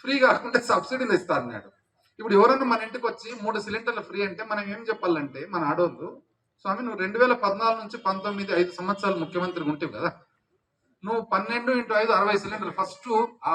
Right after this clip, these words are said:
అరవై సిలిండర్లు తేపో, ఆ తర్వాత ఈ మూడు తీసుకుంటామని, అంతే కదా? నువ్వు ఆ రోజు అరవై ఇవ్వకుండా ఈ రోజు మూడు ఇస్తానంటే, ఇంకోటి కూడా చెప్పినాడు ఆయన, మహాలక్ష్మి పథకం బోల్కే పథకం, పచ్చీస్ హజార్.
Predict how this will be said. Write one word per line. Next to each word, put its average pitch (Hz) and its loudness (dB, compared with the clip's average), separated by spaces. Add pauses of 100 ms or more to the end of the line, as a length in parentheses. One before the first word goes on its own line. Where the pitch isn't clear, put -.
(100)
అరవై 208 6
సిలిండర్లు 214 2
తేపో, - 4
ఆ 427 8
తర్వాత - 8
ఈ - 4
మూడు 151 2
తీసుకుంటామని, - -6 (140)
అంతే - -8
కదా? 190 -6 (1000)
నువ్వు 226 8
ఆ 214 10
రోజు 254 8
అరవై 247 8
ఇవ్వకుండా 247 4
ఈ 240 10
రోజు 240 8
మూడు 226 2
ఇస్తానంటే, 226 0 (1120)
ఇంకోటి 247 0
కూడా 247 -4
చెప్పినాడు 226 -2
ఆయన, 170 -4 (960)
మహాలక్ష్మి 190 -2
పథకం 196 -8
బోల్కే 196 -6 (140)
పథకం, 175 -8 (1900)
పచ్చీస్ 214 -6
హజార్. 185 2